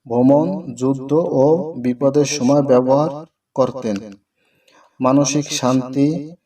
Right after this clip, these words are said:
যারা ভয়, তারপর হচ্ছে যে ইয়া, আহ, দুশ্চিন্তা ভোগেন, তাদের জন্য এটা সুরক্ষার ঢাল হিসাবে এটা ব্যবহৃত হয়।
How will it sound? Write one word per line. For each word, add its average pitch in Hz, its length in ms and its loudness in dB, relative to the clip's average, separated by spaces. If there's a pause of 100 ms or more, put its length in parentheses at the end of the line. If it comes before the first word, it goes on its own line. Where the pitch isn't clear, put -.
(420)
যারা 131 280 4
ভয়, 135 640 0 (520)
তারপর 127 320 -4
হচ্ছে 127 280 -6
যে 131 160 0
ইয়া, 131 180 4 (1600)
আহ, 123 120 2
দুশ্চিন্তা 135 1160 0 (560)
ভোগেন, 123 420 0
তাদের 131 420 0
জন্য 135 300 4
এটা 143 320 0
সুরক্ষার 131 720 -2
ঢাল 113 240 0
হিসাবে 127 460 0
এটা 135 160 0
ব্যবহৃত 123 520 0
হয়। 107 280 -2